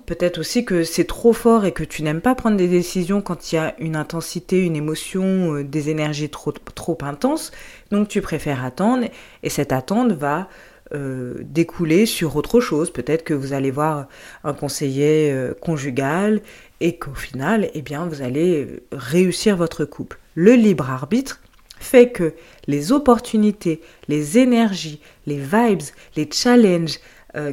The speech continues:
que la vie va t'apporter grâce, euh, au placement des planètes vont faire que soit tu vas plonger dedans, soit tu vas pas accepter. Si tu te sens bloqué au travail, peut-être que tu vas aller à l'encontre de ça et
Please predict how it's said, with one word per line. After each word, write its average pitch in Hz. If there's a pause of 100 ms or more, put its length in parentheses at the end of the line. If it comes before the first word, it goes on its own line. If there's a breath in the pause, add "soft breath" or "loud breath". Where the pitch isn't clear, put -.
que 214
la 170
vie 196
va 165
t'apporter 165
grâce, 180 (180)
euh, 147
au 170
placement 165
des 127
planètes 175 (460 loud breath)
vont 202
faire 277
que 262 (140)
soit 359
tu 262
vas 202
plonger 185
dedans, 147 (320 loud breath)
soit -
tu 262
vas 208
pas 240
accepter. 233
Si 226
tu 233
te 226
sens 214
bloqué 190
au 165
travail, 170
peut-être 277
que 220
tu -
vas 147
aller 185
à 175
l'encontre 180
de 156
ça 285
et 196